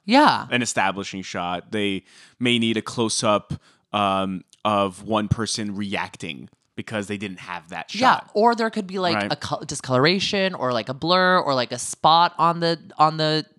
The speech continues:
Speaker 1: glass of, like, the lens. Like, there could be a
Speaker 2: A
Speaker 1: million
Speaker 2: million
Speaker 1: really
Speaker 2: things,
Speaker 1: different
Speaker 2: yeah.
Speaker 1: reasons.
Speaker 2: They just need to give you a couple extra shots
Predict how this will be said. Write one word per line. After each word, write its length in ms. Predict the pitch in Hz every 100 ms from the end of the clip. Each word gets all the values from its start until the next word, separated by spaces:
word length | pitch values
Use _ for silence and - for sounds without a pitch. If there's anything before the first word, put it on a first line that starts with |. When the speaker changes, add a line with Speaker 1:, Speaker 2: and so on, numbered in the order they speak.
| 151
Speaker 1:
glass 580 | 147 151 156 147 - -
of, 160 | 131
like, 160 | 139 135
the 80 | 139
lens. 260 | 143 151
Like, 140 | 170 170
there 140 | 202
could 160 | 226 214
be 140 | 214
a 40 | -
Speaker 2:
A 60 |
Speaker 1:
million 120 | 170 170 165
Speaker 2:
million 160 | - 156
Speaker 1:
really 120 | 147
Speaker 2:
things, 80 | 143
Speaker 1:
different 200 | 147 143
Speaker 2:
yeah. 100 | 135
Speaker 1:
reasons. 380 | 131 104 104 - -
Speaker 2:
They 80 |
just 160 | 151 160
need 80 | 165
to 60 |
give 480 | 135 147 151 131 - _ _ -
you 180 | 135
a 60 | 123
couple 340 | - 135 131
extra 480 | 123 - - 113 104
shots 680 | - - 220 151 139 -